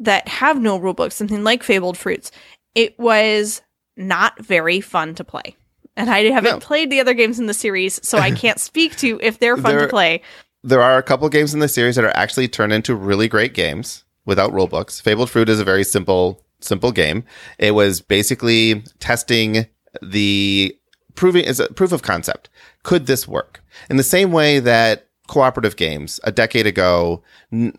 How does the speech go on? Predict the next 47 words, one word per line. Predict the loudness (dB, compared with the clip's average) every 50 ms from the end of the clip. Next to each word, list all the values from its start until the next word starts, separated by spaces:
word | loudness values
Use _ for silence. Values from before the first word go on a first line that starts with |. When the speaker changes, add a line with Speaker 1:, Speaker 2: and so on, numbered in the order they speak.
| -16 _ -8
Speaker 2:
like, | -2 -2 -2 -2 -2 -8 _ _ _ -6
nobody | 0 0 2 2 2 0
said | 2 2 0 0 -2 -4
people | -6 -4 0 2
aren't | 0 2 2
gonna | -2 -2
play | 0 0 -2
cooperative | 0 0 0 0 0 -4 -10 -10 -8
games. | -8 -10 -10 -10 -18 -20 -20 _ _ _ _ _ _ _ _ _
Then | -2 -2 0 0
Pandemic | 0 0 0 2 0 0 0 -2
comes | -2 -4 -4 -2 -2
out. | -4 -4 -4 -6 -6
It's | -2 0
like, | 0 0 0 -4 _ _ _ _ -12
shows | -8 0 2 4 4 4 4 2
that | 0 0
it | 0 0 2
is | 0 0 0
possible | -2 -8 -4 -2 -2 -2 -2 -4 -6 -4 -4
to | -2 -2
make | -2 -2 -2 -2 -4 -6
a | -8 -8
fun | -4 -4 -4 -4 -2
game. | -4 -6 -6 -6 -8 -14 -20 -10 -4
And | -2 0
then | 0 0
a | 0
whole | 0 0 0 2 2
lot | 2 2 2
of | 0 0
bad | 0 0 0 0 -2
cooperative | -2 -2 -2 0 0 -2 -4 -4 -4
games | -8 -10 -10 -10 -14
come | -14 -12 -12
out. | -12 -12 -12 _ _ -20 -20 -12 -4
And | -2 0
then | 0 0 0
people | -2 -4 -4 -2 -2 -4 -2
kind | 0 -2 0 0
of | 0 -2 -4 -8 -20 _ _
figure | _ -4 -4 0 2 2 2
out | 2 2
how | 0 -2
to | -2 -2
do | -2 0 2 2 4 4
it. | 4 2 0